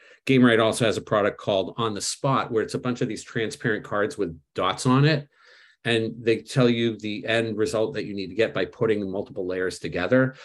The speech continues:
But then, you know, like, "Oh, that doesn't look right. And which one do I have to rotate and on the stack?" And, you know, so you're thinking, you know, deep into multiple stacks of content that are all transparent. Like, "How do I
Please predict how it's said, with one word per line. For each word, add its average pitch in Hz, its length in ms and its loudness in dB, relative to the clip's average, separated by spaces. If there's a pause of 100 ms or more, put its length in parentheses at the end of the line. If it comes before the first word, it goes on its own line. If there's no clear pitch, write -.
(180)
But 127 100 2
then, 135 220 6
you 127 80 8
know, 117 160 2
like, 110 100 -2
"Oh, 147 160 2
that 127 160 2
doesn't 120 220 0
look 95 160 -6
right. 98 200 -2
And 101 80 -12
which 123 200 -2
one 127 100 0
do 120 120 -2
I 107 40 -4
have 104 140 -8
to 113 80 -4
rotate 120 480 0
and 95 100 -14
on 98 140 -10
the 87 40 -14
stack?" 117 540 -2
And, 101 160 -6
you 107 60 -4
know, 101 140 -4
so 127 160 0
you're 113 180 2
thinking, 120 720 0 (640)
you 127 80 0
know, 113 200 -4 (120)
deep 135 320 4
into 107 480 -4
multiple 107 420 -4
stacks - 460 -6
of 85 160 -8
content 107 420 -2
that 98 100 -2
are 98 120 4
all 90 100 0
transparent. 92 580 -2
Like, 87 220 -8
"How 156 60 -4
do 87 160 -4
I 147 160 2